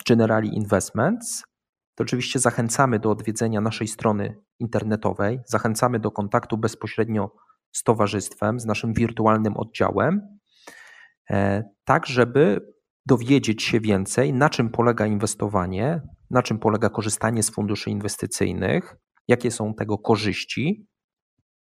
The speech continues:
Co ważne, uważam, że z-, jeśli ktoś podejmuje taką decyzję, powinien spisać sobie w pierwszej kolejności py-, nurtującego pytania,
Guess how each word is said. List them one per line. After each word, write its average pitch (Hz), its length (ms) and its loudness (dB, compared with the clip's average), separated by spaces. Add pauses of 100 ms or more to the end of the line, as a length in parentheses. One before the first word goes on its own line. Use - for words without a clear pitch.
(320)
Co 151 140 2
ważne, 135 640 2
uważam, 135 380 -2
że 120 140 -2
z-, 117 160 -8
jeśli 139 340 -4
ktoś 131 340 0
podejmuje 120 460 0
taką 120 300 -2
decyzję, 113 520 -2 (360)
powinien 156 400 2
spisać - 420 0
sobie 143 400 0 (140)
w - 40 -20
pierwszej 185 400 4
kolejności 135 560 -2
py-, - 220 -6
nurtującego 131 720 2
pytania, 123 560 0